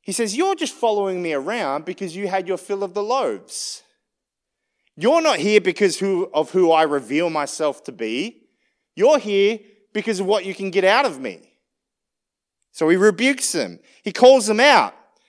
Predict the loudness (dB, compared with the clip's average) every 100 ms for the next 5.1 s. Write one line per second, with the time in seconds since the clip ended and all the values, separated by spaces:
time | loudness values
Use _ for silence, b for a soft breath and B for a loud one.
0 | _ _ _ _ _ _ _ _ _ _
1 | _ _ -10 -4 0 4 4 4 2 0
2 | -4 0 0 0 -4 -4 -4 -2 -4 -4
3 | -8 -16 _ _ _ _ _ -16 -4 4
4 | 6 6 2 0 -2 0 2 4 6 6
5 | 4